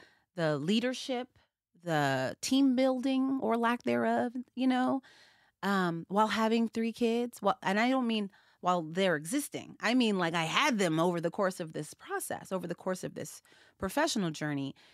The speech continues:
There's just so much stretching and, um, stretching of the mind and the body. Um, and so, so what's next is, like, being able to do those things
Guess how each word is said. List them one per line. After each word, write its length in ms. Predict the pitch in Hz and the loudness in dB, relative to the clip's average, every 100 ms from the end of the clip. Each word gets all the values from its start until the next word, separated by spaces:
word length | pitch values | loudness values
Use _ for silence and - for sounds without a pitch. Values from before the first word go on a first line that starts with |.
| _ | _
There's 180 | - 196 | -4 -2
just 280 | - 254 - | -2 -4 0
so 160 | 247 254 | 0 2
much 200 | 220 - | 0 -2
stretching 880 | - - 208 220 - 165 92 196 - _ _ _ _ _ 202 | -6 -4 -4 -4 -2 -4 -4 -10 -12 _ _ _ _ _ -2
and, 680 | 208 247 185 175 170 175 - | 4 6 6 4 2 -2 -4
um, 420 | - 175 160 151 165 | -2 0 2 0 0
stretching 360 | 226 233 233 | 0 0 0
of 100 | 202 | 0
the 60 | 175 | -2
mind 380 | 180 202 220 220 | 2 4 4 2
and 200 | 226 240 | 0 2
the 60 | |
body. 420 | 175 156 135 151 - _ _ _ _ _ _ - | 2 2 2 -6 -12 _ _ _ _ _ _ 2
Um, 720 | 214 202 180 170 165 165 180 _ - | 4 6 4 2 0 -2 -6 _ 0
and 120 | 214 | 0
so, 520 | - 214 190 180 - - _ - | 4 4 6 4 0 -6 _ -14
so 200 | - 202 | -4 -2
what's 240 | 196 202 190 | 0 0 0
next 440 | 180 214 - - | 2 0 -2 -4
is, 200 | 180 165 | -4 -2
like, 500 | 160 147 135 - - _ _ _ | -2 -2 -4 -10 -20 _ _ _
being 180 | 202 202 | -2 0
able 200 | 196 190 | 0 0
to 120 | 185 139 | 0 -2
do 260 | - 180 | 0 2
those 260 | 185 190 - | 2 0 -2
things 680 | 185 185 190 214 233 233 | -4 -2 -2 -2 -4 -6